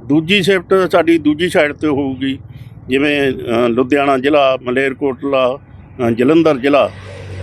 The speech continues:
ਇਹਨਾਂ ਲਈ ਅਸੀਂ ਜਾਵਾਂਗੇ ਸੁਲਤਾਨਪੁਰ ਲੋਧੀ, ਉੱਥੇ ਜਾ ਕੇ ਕੈਂਪ ਲਾਵਾਂਗੇ ਤੇ ਪਹਿਲਾ ਕੈਂਪ ਸਾਡਾ ਇਹ ਅੱਜ ਇੱਥੇ ਹੈ।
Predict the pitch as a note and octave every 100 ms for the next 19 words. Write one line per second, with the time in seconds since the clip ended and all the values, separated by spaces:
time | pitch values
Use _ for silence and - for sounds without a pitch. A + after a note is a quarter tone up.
0 | - D#3+ G3 A#3+ G#3 G3 F#3 D#3 D#3+ D#3
1 | C3+ C#3 C3+ D3 - C#3 A2 C3+ B2 G2+
2 | A#2 B2+ D3+ D#3+ E3+ - - - - C3+
3 | D3 C#3+ C#3 D3+ D3+ D3 D3+ D3+ D#3+ D#3
4 | - - - - - D#3 E3 G3 G3+ E3+
5 | D3 C3 B2+ A2 G#2+ A2 G#2+ A2 G#2+ F#2
6 | - A2 - -